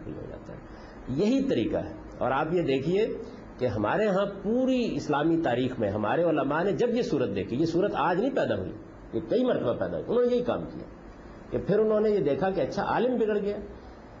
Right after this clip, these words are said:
ہمارے جلیل القدر، آ، استاد مولانا حمید الدین فرائی سے کسی نے پوچھا کہ آپ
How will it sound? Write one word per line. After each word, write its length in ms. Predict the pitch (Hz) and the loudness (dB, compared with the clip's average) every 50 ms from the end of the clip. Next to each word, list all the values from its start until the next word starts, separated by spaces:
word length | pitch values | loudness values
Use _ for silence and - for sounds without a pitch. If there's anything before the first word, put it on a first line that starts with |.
| - - - | -12 -4 -2
ہمارے 460 | 117 131 139 160 175 190 202 190 185 | 0 2 4 4 4 4 4 2 2
جلیل 260 | 135 147 160 175 190 | 2 2 2 2 2
القدر، 640 | 185 165 - 165 160 175 175 175 160 - - - 123 | 0 0 0 2 2 2 2 2 0 -2 -2 0 2
آ، 140 | 131 127 123 | 2 4 4
استاد 440 | 120 120 - - 143 139 151 135 | 2 2 0 0 0 2 2 2
مولانا 400 | - 139 143 135 139 143 151 127 | 2 2 2 2 2 2 2 2
حمید 180 | 113 110 117 127 | 2 0 0 0
الدین 220 | 127 135 156 151 | 0 0 0 2
فرائی 300 | 151 151 123 135 165 190 | 2 2 2 2 2 2
سے 280 | 180 - 123 120 123 - - - - - - - - - - | 0 0 0 0 0 -2 -4 -8 -12 -14 -16 -16 -14 -8 -8
کسی 160 | 117 107 147 | -4 0 0
نے 80 | 147 135 | 0 0
پوچھا 300 | 113 135 127 127 180 185 | 0 0 0 0 0 0
کہ 120 | 180 190 | 0 0
آپ 180 | 147 160 170 | 0 0 -2